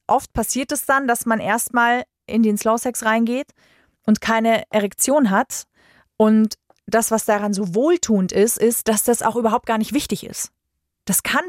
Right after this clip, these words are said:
noch passieren und dann passiert das auch sehr oft überraschenderweise. Aber es kann auch sein, dass es nicht passiert und es trotzdem sehr schön ist. Also was zum Beispiel, ich hab mal so einen Kurs gemacht, der hieß Handwerk oder Hand-,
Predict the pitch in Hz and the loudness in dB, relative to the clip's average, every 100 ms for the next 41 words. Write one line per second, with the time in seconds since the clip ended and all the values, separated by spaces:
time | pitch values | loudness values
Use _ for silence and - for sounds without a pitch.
0 | 302 247 - 196 - 311 254 220 220 208 | 0 -2 -2 -6 -2 0 2 2 0 0
1 | 208 208 - 349 220 - 180 180 220 - | 0 -2 0 0 0 0 -2 0 0 0
2 | 226 - 208 190 269 - 180 170 214 180 | -2 -2 0 0 -2 -2 -2 0 0 -2
3 | 170 262 - - - - _ 226 240 - | -4 -8 -16 -20 -20 -20 _ -2 -2 -2
4 | - 247 247 240 - 240 226 240 277 - | -6 -4 0 0 2 0 2 0 -4 -8
5 | _ _ _ _ _ _ - 233 - - | _ _ _ _ _ _ -4 -2 -2 -6
6 | - - 196 - 190 214 _ 214 208 - | -8 -6 -6 -2 -2 -2 _ 0 0 0
7 | 247 247 - 208 180 175 233 202 165 - | -2 -2 -2 -2 -2 -4 -4 -4 -6 -10
8 | - - _ _ _ _ _ - - - | -12 -16 _ _ _ _ _ -20 -20 -4
9 | 214 208 226 220 _ _ _ 208 226 - | -2 2 2 0 _ _ _ -4 -2 -2
10 | 240 226 226 247 233 233 233 - _ _ | 0 0 0 -2 2 2 2 -4 _ _
11 | _ 220 233 226 208 196 - 262 - 277 | _ -4 -2 0 0 0 -2 -2 -2 0
12 | 285 269 208 185 170 - 190 226 240 214 | 0 0 -4 -4 -4 -2 -2 0 0 0
13 | 202 202 - 180 190 185 226 254 | 0 -4 -6 -2 -2 0 -2 -2